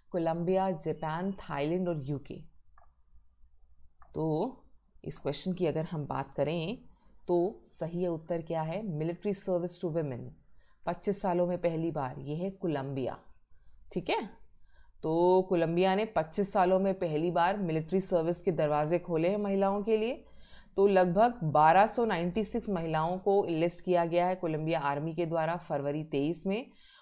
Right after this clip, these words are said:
और, अ, अब यहाँ पे देखो क्या है, कोलंबिया में एक रूल है कि कंपल्सरी मिलिट्री सर्विस दी जाती है वह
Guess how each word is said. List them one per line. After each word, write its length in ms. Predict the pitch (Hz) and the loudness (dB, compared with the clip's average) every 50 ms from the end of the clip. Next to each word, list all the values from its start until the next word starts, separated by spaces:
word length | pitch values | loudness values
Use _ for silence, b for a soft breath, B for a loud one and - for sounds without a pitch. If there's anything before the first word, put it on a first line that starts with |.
| B B B | B B B
और, 640 | - 165 170 180 180 180 175 180 196 214 226 240 240 262 269 294 302 294 B B B B B B | 0 2 4 6 6 6 6 6 6 4 4 4 4 2 2 2 0 -4 B B B B B B
अ, 60 | - 175 180 180 180 180 180 180 185 185 185 196 208 196 190 - - 165 - - - - | 2 6 8 10 10 10 10 10 10 10 8 6 4 2 -4 -10 -12 -14 -14 -8 -2 2
अब 100 | 180 180 | 4 6
यहाँ 280 | 190 196 202 208 240 233 | 6 6 4 4 4 4
पे 100 | 269 240 | 6 8
देखो 220 | 202 220 220 233 | 6 6 6 4
क्या 200 | - - 214 190 | 2 4 4 6
है, 100 | 202 226 | 6 4
कोलंबिया 480 | 233 - 220 196 180 185 202 220 226 226 | 4 4 4 4 4 4 2 2 0 0
में 100 | 247 254 | 0 -2
एक 140 | 240 - | -2 -2
रूल 280 | 214 190 202 220 240 220 | 0 0 2 2 2 2
है 260 | 208 196 214 247 - B B B B B B | 2 2 2 0 -2 B B B B B B
कि 100 | 262 247 | -6 -6
कंपल्सरी 800 | - - - 196 185 185 180 - 262 269 254 262 285 285 285 | -2 2 4 4 4 4 4 4 4 4 4 4 4 4 4
मिलिट्री 420 | 294 254 226 214 208 196 - 240 233 | 4 2 4 2 2 2 0 -2 -2
सर्विस 360 | - - 226 202 185 214 214 | 0 0 2 2 2 2 0
दी 200 | 180 165 196 196 | 0 0 0 2
जाती 400 | 170 190 170 160 160 180 196 196 | 2 2 2 0 0 0 0 0
है 140 | 208 220 240 | 0 0 0
वह 240 | 247 262 277 294 | -2 -2 -4 -4